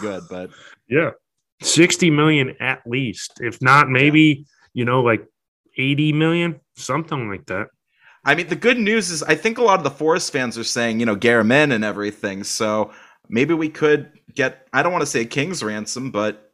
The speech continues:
Speaker 1: you know, I, I'd take six million for him.
Speaker 2: Yeah, I mean, that,
Speaker 1: That
Speaker 2: I'd take anything for him.
Speaker 1: That's the, well, I, I don't,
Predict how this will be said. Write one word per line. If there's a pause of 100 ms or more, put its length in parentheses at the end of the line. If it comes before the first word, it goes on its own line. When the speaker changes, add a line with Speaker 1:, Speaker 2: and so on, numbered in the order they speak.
Speaker 1:
you
know, (160)
I,
I'd
take
six
million
for
him. (680)
Speaker 2:
Yeah,
I
mean,
that,
Speaker 1:
That
Speaker 2:
I'd
take
anything
for
him. (500)
Speaker 1:
That's
the,
well,
I,
I
don't,